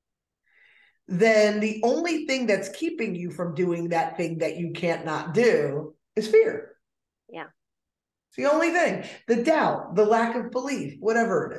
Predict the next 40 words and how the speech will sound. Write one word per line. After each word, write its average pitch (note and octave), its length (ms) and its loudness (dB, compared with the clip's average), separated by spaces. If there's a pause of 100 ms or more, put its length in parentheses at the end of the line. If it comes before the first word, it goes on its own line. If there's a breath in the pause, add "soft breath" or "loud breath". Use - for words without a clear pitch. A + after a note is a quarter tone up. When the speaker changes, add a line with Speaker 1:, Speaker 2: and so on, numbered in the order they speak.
Speaker 1:
is. - 220 -20 (680)
Speaker 2:
Well, G4 120 4
and G4+ 60 6
I G4+ 40 4
think C5 200 6
ultimately D4+ 460 4
it - 100 -10
comes B3 240 -2
down A3+ 280 -2
to A#3+ 220 -4
our A#3 220 4
societal A#3+ 640 0
conditioning A3 560 -6
and F#3 160 -4
programming G3+ 680 2
is, F3 520 -6 (340)
has G#3+ 240 2
been G#3+ 340 0 (160)
put C4 280 2
into A#3+ 300 -4
us G#3 220 -4
to A#3+ 160 -8
make A3 240 -2
us G#3+ 160 -4
believe G3+ 1000 0 (880)
the F#3+ 100 2
big A#3+ 360 6
house G#3+ 580 2
and E3 100 -10
expensive A#3 720 -2
cars G#3 600 4
and F3 120 -6
climbing A#3+ 540 0
a G#3+ 80 -2
corporate G#3 380 -6
ladder A3 260 2
is G#3 300 0
the B3 240 -2
only A3 340 -4
way. F3 540 -4